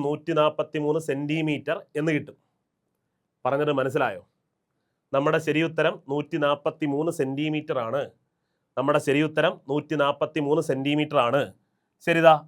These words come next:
അങ്ങനെ ഒരു സാധനം ഇല്ലേ നോക്കിയേ മക്കളെ. ദാ അങ്ങനെ ഒരു സാധനം ഇല്ലേ? <coughs> ഉണ്ട്. നമ്മുടെ ഫസ്റ്റ് ഓപ്ഷൻ തന്നെ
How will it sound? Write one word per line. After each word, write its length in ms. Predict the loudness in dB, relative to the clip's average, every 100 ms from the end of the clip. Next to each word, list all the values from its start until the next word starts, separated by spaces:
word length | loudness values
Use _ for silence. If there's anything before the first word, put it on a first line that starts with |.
| -2
അങ്ങനെ 200 | 2 2
ഒരു 80 | 2
സാധനം 240 | 4 4 4
ഇല്ലേ 160 | 0 -2 -2
നോക്കിയേ 220 | -2 -4
മക്കളെ. 200 | -2 -4 -4 _ _ _ _ _ _ _ _ _ _ _ _ _ _ _ _ _ _ _ _ _ 6
ദാ 100 | 6 6 0
അങ്ങനെ 240 | 0 2 2
ഒരു 80 | 0 4
സാധനം 280 | 4 6 2
ഇല്ലേ? 180 | 0 -2 -4 -18 _ _ _ _ _ _ _ _ _ _ _ _ _ _ _ _ _ _ _ _ _ _ _ _
<coughs> 340 | 4 4 4 0 0
ഉണ്ട്. 180 | -2 -4 -6 -12 -10 -12 -20 _ _ _ _ _ _ -6
നമ്മുടെ 180 | -2 2
ഫസ്റ്റ് 340 | 2 0 2
ഓപ്ഷൻ 340 | 2 2 -2
തന്നെ 200 | 0 -2